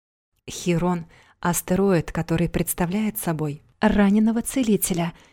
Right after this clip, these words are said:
или место на карте, которое обозначает наши детские травмы, и то,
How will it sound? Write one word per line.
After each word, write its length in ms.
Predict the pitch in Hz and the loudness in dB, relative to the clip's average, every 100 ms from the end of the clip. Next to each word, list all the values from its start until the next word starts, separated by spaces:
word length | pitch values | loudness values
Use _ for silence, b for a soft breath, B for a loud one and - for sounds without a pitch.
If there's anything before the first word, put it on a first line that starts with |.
| b | b
или 500 | 220 208 190 190 190 - | 0 2 4 2 2 4
место 380 | 214 202 - 185 | 6 6 2 0
на 140 | 185 | 2
карте, 340 | - 226 - | 2 -2 -2
которое 400 | 175 180 185 180 | -4 -4 -2 -2
обозначает 640 | 180 185 202 185 247 220 - | -2 0 -2 -2 -6 -6 -4
наши 340 | 185 - 202 - | -2 0 -2 -6
детские 460 | 180 196 - - 214 | -4 -4 -4 -6 -4
травмы, 480 | 190 165 165 156 - _ | -2 -2 -2 -6 -8 _
и 220 | - 185 170 | 0 2 0
то, 460 | - 180 202 254 | 0 0 2 0